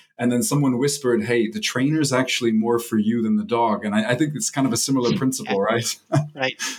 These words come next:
Speaker 1: Different, but similar. But I'd love to know where you think coaching can help the other side. Like, when you think about the coachee,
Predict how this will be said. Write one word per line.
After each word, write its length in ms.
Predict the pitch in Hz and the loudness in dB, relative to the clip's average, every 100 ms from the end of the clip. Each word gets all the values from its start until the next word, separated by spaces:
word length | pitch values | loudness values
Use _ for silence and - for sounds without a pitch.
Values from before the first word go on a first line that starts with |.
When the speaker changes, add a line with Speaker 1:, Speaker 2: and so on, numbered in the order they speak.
| - | -10
Speaker 1:
Different, 380 | 131 160 160 147 | -2 0 0 0
but 160 | 120 113 | 0 0
similar. 460 | - 113 101 117 - - - | 0 0 0 -2 -6 -20 -6
But 280 | 160 165 160 | -2 0 0
I'd 160 | 156 | 0
love 160 | 165 170 | 0 0
to 100 | 214 | 0
know 180 | 202 196 | 0 2
where 240 | 185 180 | 2 2
you 160 | 180 170 | 0 0
think 240 | 185 180 | 0 -2
coaching 400 | - 156 - 165 | -2 -4 0 -2
can 140 | 156 147 | 0 0
help 180 | 151 | 0
the 120 | 151 135 | 0 0
other 180 | 135 | 2
side. 500 | 160 - 104 90 85 | 0 0 0 0 -4
Like, 260 | 95 98 - | -4 -4 -2
when 140 | 131 | 0
you 80 | 127 | 0
think 180 | 151 147 | 2 0
about 200 | 143 160 | 0 0
the 60 | - | -2
coachee, 800 | 127 120 - 139 123 120 170 | -2 0 0 0 2 0 -2